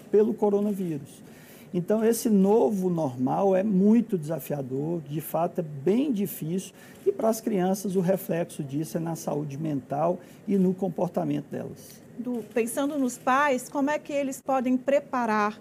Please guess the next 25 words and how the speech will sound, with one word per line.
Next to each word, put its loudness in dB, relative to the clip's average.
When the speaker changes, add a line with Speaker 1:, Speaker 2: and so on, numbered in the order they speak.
Speaker 2:
os -6
filhos 0
pra, -2
pra 0
essa 0
chegada, 0
é, 2
diferente 0
aí, -4
presencial -2
na -8
escola? -10
Speaker 1:
É, -8
a 0
principal 0
forma 2
de -2
preparação -4
é 2
através 0
do 0
exemplo, -2
né? -4
Os -14
pais 2